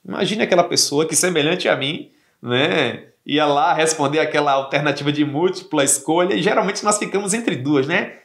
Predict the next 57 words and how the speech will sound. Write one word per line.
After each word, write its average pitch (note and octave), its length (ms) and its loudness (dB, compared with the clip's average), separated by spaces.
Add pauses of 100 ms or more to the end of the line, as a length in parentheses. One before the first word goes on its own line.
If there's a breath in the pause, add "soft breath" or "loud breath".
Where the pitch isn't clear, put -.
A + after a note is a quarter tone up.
(140)
A, A#2+ 440 2
A, E3 60 4
B, D3 140 2
C D3 200 2
e D3+ 60 -2
D, C#3 140 0
você D3 140 0
fica D3 160 -10
entre D3 240 -4
A C3+ 140 0
e C3+ 80 -4
C. G#2 440 -2 (200 loud breath)
Você - 100 -2
fica G3 140 0
naquela, D3 320 2
eu D#3 40 2
marco G3 260 -2
qual? A2+ 260 0
A A3+ 120 2
ou G#3 60 0
C? B2+ 240 0
A F3 100 2
ou A3 80 0
C? - 160 0
Vai F#3+ 140 0
lá, - 320 -2 (100)
marca D3+ 360 -2
C, - 340 -2
era G3+ 160 0
a F#3+ 60 0
questão F3+ 340 0
errada. A2+ 420 0 (280)
Pois - 180 2
bem, C3+ 180 0
isso - 160 -2
acontecia A3 460 0
todo G#3 360 2
o F3+ 100 -2
tempo D#3+ 200 2
comigo. D3 440 0 (200 loud breath)
Se - 140 -12
eu - 80 -6
me A3 100 -6
submeter A3 480 2
a G#3 40 0
um - 20 -2
teste F#3+ 380 0
hoje, F#3 220 4
eu F#3+ 40 0
acho F3+ 80 -4
que - 80 -4
eu E3 40 2
vou G3 60 2
fazer F3 220 2
a - 80 2
mesma F3+ 340 0
coisa. A2+ 460 0